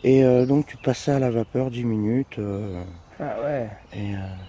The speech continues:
Speaker 1: tu peux... alors, c'est pas super goûtu, faut pas non plus, euh, c'est pas le truc. Mais au niveau information, c'est intéressant parce que c'est du sauvage.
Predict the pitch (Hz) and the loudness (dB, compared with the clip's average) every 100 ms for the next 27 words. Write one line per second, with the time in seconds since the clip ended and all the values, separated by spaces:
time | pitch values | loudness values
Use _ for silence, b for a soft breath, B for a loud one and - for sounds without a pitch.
0 | - - 110 123 127 123 147 - 185 180 | -20 -6 0 2 2 2 0 6 6 6
1 | - - 170 - 175 139 151 143 - 175 | 2 -6 -4 4 4 4 0 0 0 4
2 | 185 190 160 135 - 151 139 - 170 175 | 4 4 2 0 4 4 4 2 2 2
3 | 147 123 110 B B B - 139 - 160 | 2 0 -4 B B B -6 -4 2 4
4 | 135 - 185 190 151 170 160 B B - | 4 4 4 6 8 8 6 B B 8
5 | 156 165 156 165 165 175 160 151 - 170 | 12 12 12 10 10 8 8 8 8 6
6 | 170 156 147 139 139 131 - 165 151 127 | 6 6 6 6 6 4 4 0 0 0
7 | 147 151 B B B - 135 135 131 117 | 2 0 B B B 2 2 4 4 6
8 | 127 160 127 | 6 4 0